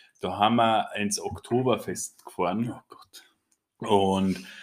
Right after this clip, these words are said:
Speaker 1: das war so ein Roder, so, also nicht die Neumodern, sondern so ein alter, so ein Regionalzug.
Speaker 2: Mhm.
Speaker 1: Und da ist die Schaffnerin gekommen, hat, äh, Tickets von uns abgestempelt.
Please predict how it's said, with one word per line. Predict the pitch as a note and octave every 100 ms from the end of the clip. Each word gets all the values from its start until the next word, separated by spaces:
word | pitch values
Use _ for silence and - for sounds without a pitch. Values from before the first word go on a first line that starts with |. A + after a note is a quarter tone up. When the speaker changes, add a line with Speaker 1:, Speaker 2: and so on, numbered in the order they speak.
| - _
Speaker 1:
das | F2
war | G2 G2 G#2 G#2+ - - _
so | - A2 F#2+
ein | F#2+
Roder, | A2+ B2 A2
so, | G#2 F#2
also | D#2+ F2+ F#2+
nicht | G#2 G2+
die | F#2
Neumodern, | F2+ G#2 G#2 G#2 G2+
sondern | G2+ F#2+ F2
so | E2+
ein | D#2 G#2
alter, | G#2+ G2+
so | F#2+
ein | E2+
Regionalzug. | F2 F2+ F2+ E2+ G2+ - A2+ - -
Speaker 2:
Mhm. | - G2+ A2+ A#2 - -
Speaker 1:
Und | G2+ G2 F#2+ F#2+ F#2
da |
ist | F2+
die | -
Schaffnerin | G#2+ A#2 B2 B2 B2
gekommen, | B2 B2+ B2
hat, | F#2 E2+ -
äh, | - F2+ E2+ F2+ -
Tickets | B2 A#2+ A#2+ -
von | A#2
uns | A2
abgestempelt. | - - - A#2 A#2 B2+ C3